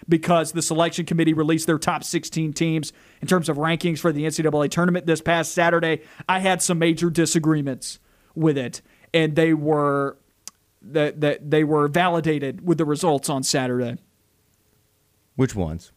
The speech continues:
Speaker 2: Which ones were you disagreed
Speaker 1: Well,
Speaker 2: with?
Speaker 1: Missouri should not be in the top sixteen.
Speaker 2: Of course. We,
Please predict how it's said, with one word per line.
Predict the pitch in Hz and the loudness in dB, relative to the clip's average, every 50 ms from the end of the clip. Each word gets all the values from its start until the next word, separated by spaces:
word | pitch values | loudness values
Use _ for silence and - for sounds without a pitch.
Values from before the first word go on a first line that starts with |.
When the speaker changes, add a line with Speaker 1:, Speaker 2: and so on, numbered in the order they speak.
| _ 143 | _ -2
Speaker 2:
Which | 147 151 - | -2 0 2
ones | 139 139 139 135 127 | 2 0 0 2 2
were | 123 | 0
you | 113 107 | 0 2
disagreed | 98 104 98 - 90 95 104 98 82 | 0 -2 -2 -2 -2 0 0 0 2
Speaker 1:
Well, | 82 - | 2 4
Speaker 2:
with? | 180 185 | 4 4
Speaker 1:
Missouri | 190 156 202 214 233 233 214 | 4 4 4 4 4 2 2
should | - - 196 175 | 2 0 0 2
not | 175 170 175 175 160 | 2 0 0 -2 -2
be | 170 165 156 | -2 -2 -2
in | 147 139 139 | -2 -4 -6
the | 139 143 | -6 -4
top | - 160 143 139 - | -2 -2 -2 0 -2
sixteen. | - - 151 139 - - - - 139 131 127 127 135 - _ _ - 117 - | -4 -4 -4 -4 -6 -6 -4 -2 -2 -2 -2 -4 -6 -8 _ _ -20 -12 -4
Speaker 2:
Of | - 101 98 - | -2 -2 0 0
course. | - - 107 85 85 92 - - - - | 0 0 2 2 0 -2 -6 -14 -14 -6
We, | - 110 143 160 - | 0 0 0 0 0